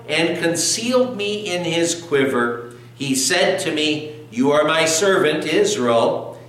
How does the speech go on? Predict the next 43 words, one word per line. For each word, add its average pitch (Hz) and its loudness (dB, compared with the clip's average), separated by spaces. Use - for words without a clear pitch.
in 147 2
whom 160 0
I 147 2
will 143 2
display 123 0
my 123 2
splendor.' 110 -4
But 151 2
I 156 4
said, - 0
'I 104 -10
have 110 0
labored 127 2
to 123 -6
no 120 0
purpose. 143 -4
I 139 0
have 156 2
spent 185 2
my 165 2
strength 180 0
in 147 -2
vain 160 2
and 143 -2
for 135 -6
nothing. 135 -2
Yet 170 2
what 180 4
is 165 2
due 165 0
me 160 0
is 160 2
in 165 2
the 202 4
Lord's 220 4
hand, 123 0
and 170 0
my 185 2
reward 196 2
is 180 2
with 156 -2
my 127 0
God.' - -2